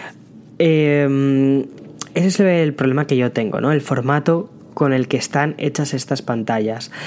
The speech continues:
o sea, o el formato de visualización. Creo que para que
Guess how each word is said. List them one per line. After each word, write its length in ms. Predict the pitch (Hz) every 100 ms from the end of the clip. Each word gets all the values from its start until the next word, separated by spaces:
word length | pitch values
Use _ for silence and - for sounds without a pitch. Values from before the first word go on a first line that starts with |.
| 143
o 40 | 127
sea, 320 | 143 120 117
o 360 | 117 117 117 -
el 180 | 131 131
formato 420 | 131 131 139 151
de 80 | 147
visualización. 800 | 135 123 117 117 107 127 110 -
Creo 200 | 139 135
que 420 | 151 147 147 147 - - - -
para 260 | - 131 127
que 260 | 135 127